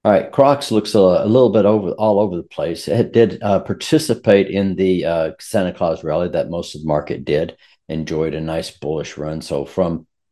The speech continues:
um, the November the seventeenth, um, it looks like that we did get, uh, we were able to get the, uh, push from this point. Uh, about a ninety-one would have been a buy point, uh, off of that 'cause it confirmed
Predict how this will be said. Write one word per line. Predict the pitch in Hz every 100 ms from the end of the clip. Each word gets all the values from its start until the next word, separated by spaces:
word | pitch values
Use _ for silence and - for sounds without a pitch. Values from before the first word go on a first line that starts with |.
| -
um, | 80 76 71 65 - _
the | 98 95 90 87 82 - _ _
November | 120 110 123 123 110
the | 87
seventeenth, | - - 107 95 - 95 113 123 -
um, | 78 78 82
it |
looks | 85 92 90 -
like | 80 80
that | 80 78 -
we | 90 80
did | - 78 -
get, | 78 -
uh, | - 78
we | 76
were | 73 73 73
able | 73 69
to | -
get | 78 78 -
the, | 69 _ _
uh, | 69
push | - - 78
from | - 76 76
this | 76 -
point. | _ 78 76 - _ _ _
Uh, | 71 73 69 69 -
about | 80 87 65
a |
ninety-one | 87 98 95 85 78 87 110
would | 92
have | 82
been | 82
a | 73
buy | 69 87
point, | 101 - 78 78 _ _ _ -
uh, |
off | 73 73 - 78 76
of |
that | 76 85
'cause | - 78
it | 80
confirmed | - 69 - 82 101